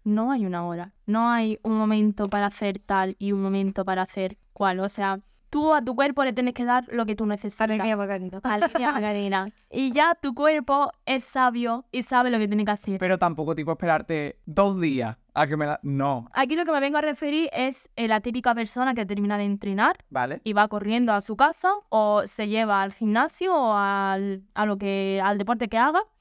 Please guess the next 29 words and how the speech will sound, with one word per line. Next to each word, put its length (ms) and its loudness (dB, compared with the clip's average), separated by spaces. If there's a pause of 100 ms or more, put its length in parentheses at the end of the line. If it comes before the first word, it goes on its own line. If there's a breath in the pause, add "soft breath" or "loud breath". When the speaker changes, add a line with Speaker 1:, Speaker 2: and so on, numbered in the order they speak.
(140)
Speaker 3:
Ujú. 320 -8
Speaker 1:
sus 260 -2
proteínas. 720 -2
Porque 560 -2
Speaker 3:
Vale. 80 -20
Speaker 1:
justo 380 -2
termino 500 2
de 80 -2
entrenar, 360 0
justo 300 -8
me 60 -4
tengo 140 -2
que 100 -2
tomar 160 0
las 80 -4
proteínas 400 -4
porque 200 -6
si 140 -8
no, 160 0
no 80 -4
me 80 0
van 140 0
a 80 -2
crecer 280 -6
los 140 0
músculos, 560 0
no 120 0
voy 140 -2
a, 400 0